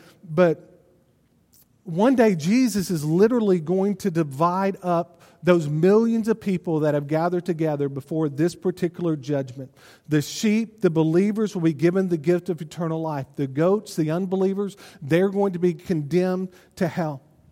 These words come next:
In the scenario that I created, those students had no choice.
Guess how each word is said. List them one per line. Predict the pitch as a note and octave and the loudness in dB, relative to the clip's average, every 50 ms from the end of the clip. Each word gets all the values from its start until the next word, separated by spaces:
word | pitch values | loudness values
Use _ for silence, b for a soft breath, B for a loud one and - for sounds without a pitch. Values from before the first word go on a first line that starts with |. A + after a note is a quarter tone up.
| _ _ b b b b b b b b b b b - | _ _ b b b b b b b b b b b 0
In | F3+ G3+ A3+ B3 | 2 2 4 4
the | B3 B3 - | 2 2 0
scenario | - - G#3+ G3 G3 G3+ G#3 G#3 G3+ G3 G3 F#3+ | 2 2 4 4 4 2 2 2 2 2 2 2
that | F3 E3 E3+ D#3+ D#3+ | 2 2 0 0 0
I | D#3+ E3 F3 F#3+ | 0 0 0 0
created, | F#3+ - - - F#3+ E3+ E3 E3 D#3 E3 F#3+ G3 G3+ F3+ D#3 | -2 -4 -4 -2 -2 0 2 4 4 4 4 4 2 2 2
those | F3 F3 F#3 G#3 - | 4 4 4 2 0
students | - - - G3 F#3+ F3 F3+ E3+ E3 - | -6 -4 0 0 2 2 0 -2 -4 -6
had | - - F3 E3 E3 | -6 -4 -2 -2 0
no | E3 D#3+ D#3 D#3 | -2 -2 -2 -4
choice. | D#3 - - D3+ B2+ A2 - - - - | -4 -6 -10 -10 -10 -10 -14 -20 -20 -20